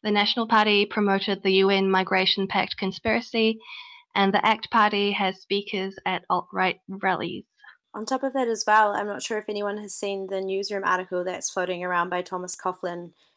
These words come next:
Speaker 2: and I'm sorry for directly quoting another media, um, platform on here, but I think it's really important that he says in his article, Hansard, the record of parliamentary speeches, has one hundred and thirty-nine mentions of the word Muslim,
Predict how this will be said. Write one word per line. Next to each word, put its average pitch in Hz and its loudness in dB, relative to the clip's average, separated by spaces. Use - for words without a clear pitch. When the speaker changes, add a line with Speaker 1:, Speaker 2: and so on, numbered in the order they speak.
Speaker 2:
and 180 -2
I'm 185 -4
sorry 208 -2
for 196 -8
directly 185 -4
quoting 175 -8
another 175 -6
media, 180 -2
um, 180 0
platform 214 -2
on 196 -6
here, 175 -4
but 185 0
I - -6
think 190 -8
it's - -8
really 190 -2
important 190 -6
that 202 -2
he 233 0
says 226 -2
in 208 -4
his 208 -4
article, 196 -2
Hansard, 208 2
the 190 -8
record 196 -4
of 190 -6
parliamentary 190 -2
speeches, 180 -6
has 180 -10
one 190 -4
hundred 202 -6
and 196 -10
thirty-nine 180 -6
mentions 180 -8
of 175 -18
the 180 -8
word 180 -4
Muslim, 240 -2